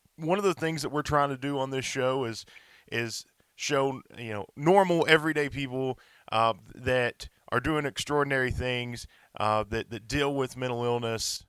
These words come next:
that, uh, because I think it's important to hear people, uh, hear others that are success stories that, that have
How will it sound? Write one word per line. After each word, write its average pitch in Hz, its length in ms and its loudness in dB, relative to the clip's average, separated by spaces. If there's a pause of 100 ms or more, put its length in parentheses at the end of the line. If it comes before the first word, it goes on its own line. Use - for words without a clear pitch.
(160)
that, 110 320 -14 (180)
uh, 104 360 -12 (340)
because 120 240 -14
I 139 140 -4
think 156 200 -12
it's 143 160 -14
important 120 400 -16
to 104 60 -12
hear 123 180 -12
people, 107 480 -14 (600)
uh, 98 440 -12 (460)
hear 139 460 -10
others 127 420 -10
that 117 120 -12
are 113 200 -12
success - 540 -16
stories 101 540 -16
that, 101 200 -18 (440)
that 110 180 -14
have 107 300 -16